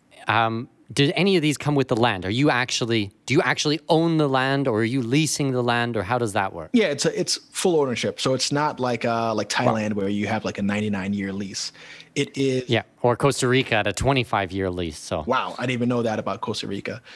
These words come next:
Speaker 2: But yeah, you own, you own your property outright.
Speaker 1: And then, is there a contract with the municipality that you must put a certain amount of money in to restore these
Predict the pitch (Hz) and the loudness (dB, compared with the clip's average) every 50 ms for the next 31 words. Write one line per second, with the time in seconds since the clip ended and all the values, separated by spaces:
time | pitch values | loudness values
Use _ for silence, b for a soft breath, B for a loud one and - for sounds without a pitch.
0 | B B B B 147 156 160 135 147 160 190 180 170 160 147 143 - 165 160 202 | B B B B 0 0 0 2 0 0 2 2 2 0 0 -2 -2 -2 -2 0
1 | 143 151 147 127 117 - - 107 98 - - - - - - 60 - - - - | 0 0 0 -2 -2 -2 -4 -4 -4 -4 -6 -6 -6 -6 -6 -6 -6 -6 -8 -12
2 | _ _ _ _ _ _ _ _ _ _ _ _ _ _ _ _ _ _ _ _ | _ _ _ _ _ _ _ _ _ _ _ _ _ _ _ _ _ _ _ _
3 | _ _ _ _ _ _ _ _ _ B B B B B B B B B - - | _ _ _ _ _ _ _ _ _ B B B B B B B B B -2 0
4 | 127 131 127 117 143 147 147 151 156 151 156 - _ _ _ _ _ _ _ _ | 2 2 2 2 4 4 4 4 2 0 -2 -4 _ _ _ _ _ _ _ _
5 | _ _ _ _ _ - 202 220 196 175 156 156 170 170 160 156 160 160 - - | _ _ _ _ _ 2 4 4 2 2 2 2 4 4 4 4 2 0 -2 -4
6 | - 143 135 131 127 127 123 120 120 117 117 _ _ _ _ _ _ _ - - | -2 0 2 4 4 4 4 2 2 0 -2 _ _ _ _ _ _ _ -8 -4
7 | - 156 165 185 180 - - 175 170 165 - - 139 147 139 - - - 127 131 | 2 2 2 4 2 2 0 0 0 0 -2 -2 -2 -2 -2 -2 -2 -2 2 2
8 | 131 123 123 123 135 - 113 117 123 131 139 - - 117 - - 127 127 123 123 | 4 4 2 0 -2 -2 -2 0 2 2 2 2 0 -2 0 2 2 4 4 4
9 | 120 107 107 113 117 107 113 117 113 127 147 147 139 131 117 - - - - 139 | 4 4 2 2 2 0 -2 -2 0 2 4 4 4 2 2 -2 -2 0 2 2
10 | 120 - - 117 104 - - - - 147 147 143 135 123 127 117 113 113 113 110 | 2 0 -2 -4 -2 -2 0 0 2 0 0 0 -2 -2 0 0 0 0 0 0
11 | 107 110 117 120 123 117 117 - - 127 113 110 104 - B B B B B B | 0 0 0 2 2 0 -2 -2 -2 -2 -2 -2 -4 -6 B B B B B B
12 | - 127 113 107 117 120 - - - - - - 143 131 147 165 190 190 165 180 | -4 -4 -2 -2 -2 0 0 2 0 0 2 4 4 6 6 4 4 2 2 0
13 | 180 185 185 165 - | 0 0 0 -2 -4